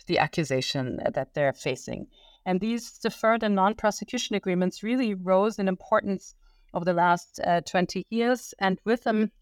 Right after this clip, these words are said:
rose, uh, the, the settlements that one can see with corporate, um, very big, in very big corporate cases. So if you're a newspaper reader, you would open the book and just see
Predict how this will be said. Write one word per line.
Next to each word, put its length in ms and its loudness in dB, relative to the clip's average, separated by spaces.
rose, 580 2
uh, 140 0
the, 400 0
the 140 4
settlements 640 0
that 160 0
one 160 2
can 160 0
see 340 -2
with 300 0
corporate, 600 0
um, 420 0
very 180 4
big, 240 2
in 260 0
very 180 4
big 160 2
corporate 380 -2
cases. 420 0
So 220 2
if 200 -2
you're 140 -2
a 60 0
newspaper 580 0
reader, 220 -2
you 160 -2
would 140 -4
open 280 0
the 80 -6
book 260 -2
and 140 2
just 200 -6
see 340 -2